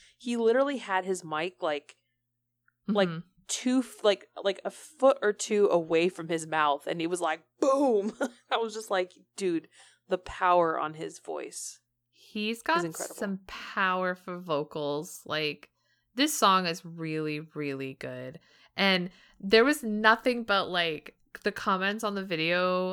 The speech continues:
Speaker 2: and stuff like that are like, "When is Young Jay getting his solo album? Like, when is
Speaker 1: For
Speaker 2: this happening?"
Speaker 1: real.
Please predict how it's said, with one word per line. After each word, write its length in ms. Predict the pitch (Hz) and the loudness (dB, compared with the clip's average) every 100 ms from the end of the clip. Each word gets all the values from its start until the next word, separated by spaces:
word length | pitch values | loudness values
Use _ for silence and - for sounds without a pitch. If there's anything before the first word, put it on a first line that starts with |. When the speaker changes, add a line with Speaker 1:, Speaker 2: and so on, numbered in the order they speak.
| 185 | -2
Speaker 2:
and 180 | 185 185 | -4 -2
stuff 240 | 196 190 | -4 -2
like 180 | 190 185 | -2 2
that 280 | 175 175 185 | 2 4 2
are 100 | 190 | 2
like, 200 | 175 165 | 0 -2
"When 320 | 170 185 240 | -2 2 2
is 280 | 339 349 269 | 0 -2 -4
Young 420 | 202 190 185 190 | -2 0 0 0
Jay 220 | 196 190 | 0 0
getting 340 | 180 165 160 165 | 2 2 2 0
his 240 | 175 165 | -4 -2
solo 340 | - 139 147 107 | 0 0 0 -2
album? 360 | 127 135 135 151 | -4 -6 -8 -8
Like, 180 | 147 143 | -10 -10
when 320 | 160 165 170 | -2 0 2
is 220 | 190 202 | 2 2
Speaker 1:
For 80 | 214 | 2
Speaker 2:
this 200 | 180 180 | -2 -4
happening?" 680 | 202 - 208 208 202 196 185 | -6 -6 -6 -6 -8 -8 -8
Speaker 1:
real. 300 | 185 175 | -10 -14